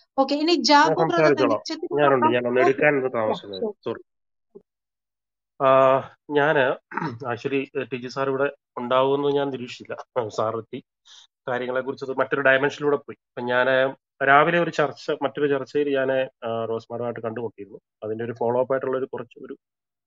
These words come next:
Speaker 2: ഒരു particular സംഗതി മാത്രം ഒന്ന് പ്രസന്റ് ചെയ്യാമെന്ന് കരുതി. അത് മറ്റൊന്നുമല്ല, ഇപ്പോൾ നിലവിൽ ഇപ്പൊ ഈ പറയുന്ന ചർച്ച ഉൾപ്പെടെ ഈ കഴിഞ്ഞ ഒരു, ഏ, സെപ്റ്റംബർ എട്ടാം തീയതിക്ക് ശേഷം ഇങ്ങോട്ടുള്ള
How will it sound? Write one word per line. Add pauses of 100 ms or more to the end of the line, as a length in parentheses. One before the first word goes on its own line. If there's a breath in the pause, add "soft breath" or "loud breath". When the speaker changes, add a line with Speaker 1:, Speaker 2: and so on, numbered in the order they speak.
(140)
Speaker 2:
ഒരു
particular
സംഗതി
മാത്രം
ഒന്ന്
പ്രസന്റ്
ചെയ്യാമെന്ന്
കരുതി. (340)
അത്
മറ്റൊന്നുമല്ല, (640)
ഇപ്പോൾ
നിലവിൽ
ഇപ്പൊ
ഈ
പറയുന്ന
ചർച്ച
ഉൾപ്പെടെ (340)
ഈ
കഴിഞ്ഞ (420)
ഒരു, (180)
ഏ,
സെപ്റ്റംബർ
എട്ടാം
തീയതിക്ക്
ശേഷം
ഇങ്ങോട്ടുള്ള